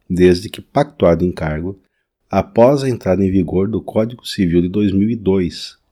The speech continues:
já que as entidades fechadas de previdência complementar não são equiparadas ou equiparáveis a instituições financeiras, fecha aspas. O entendimento firmado tem indiscutível importância,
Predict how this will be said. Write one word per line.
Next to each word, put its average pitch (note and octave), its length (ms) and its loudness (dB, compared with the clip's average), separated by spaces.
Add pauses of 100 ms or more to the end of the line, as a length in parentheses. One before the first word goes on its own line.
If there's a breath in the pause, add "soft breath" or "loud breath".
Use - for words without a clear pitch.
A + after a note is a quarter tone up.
(140)
já G2 260 2
que E2+ 120 -6
as E2 80 -4
entidades F2 500 -2
fechadas D#2+ 440 -6
de E2 80 -2
previdência F2 640 -4
complementar A2+ 680 -8 (460)
não G2+ 260 4
são G#2 260 -4
equiparadas E2+ 800 -4
ou F#2 140 2
equiparáveis E2+ 880 -6
a F2 80 -4
instituições D#2+ 600 -8
financeiras, C#2+ 760 -10
fecha - 340 -16
aspas. - 500 -18 (640)
O - 120 -6
entendimento A2+ 600 2
firmado G#2 540 4
tem F2+ 160 2
indiscutível D#2+ 640 -4
importância, G2+ 800 -2